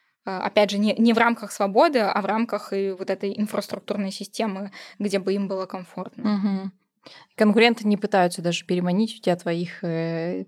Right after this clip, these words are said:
Speaker 2: прекрасных флористов,
Speaker 1: А я не
Speaker 2: например?
Speaker 1: знаю.
Speaker 2: Не
Speaker 1: То есть
Speaker 2: знаешь?
Speaker 1: у меня, во-первых, нету, м, э, если кто-то с кем-то хочет поработать, и у них это случается, супер. Э, я только всегда против, э, м,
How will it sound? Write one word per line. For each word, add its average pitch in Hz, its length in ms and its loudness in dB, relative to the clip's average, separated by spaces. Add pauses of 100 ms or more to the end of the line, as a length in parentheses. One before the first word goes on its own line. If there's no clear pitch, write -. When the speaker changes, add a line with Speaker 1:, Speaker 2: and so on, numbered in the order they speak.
Speaker 2:
прекрасных 175 580 -2
флористов, 175 460 0
Speaker 1:
А 202 40 0 (120)
я - 60 4
не 254 140 6
Speaker 2:
например? 180 60 0 (140)
Speaker 1:
знаю. 190 380 -10
Speaker 2:
Не 185 140 -2
Speaker 1:
То 190 100 -4
есть 208 100 0
Speaker 2:
знаешь? - 140 -12
Speaker 1:
у 220 60 2
меня, 226 160 6
во-первых, 233 500 2
нету, 220 360 0
м, 185 720 -4 (1000)
э, 185 260 -4
если 220 260 2
кто-то 220 220 0
с 214 60 -8
кем-то 202 260 -2
хочет 196 340 0
поработать, 202 640 0
и - 20 -4
у 202 40 -4
них 202 180 -4
это 196 160 -4
случается, 226 560 0
супер. 202 480 -4 (480)
Э, 190 260 -4
я 196 260 2
только 196 320 -6
всегда 202 360 -6
против, 202 560 -2 (180)
э, - 60 -6
м, 185 1300 -8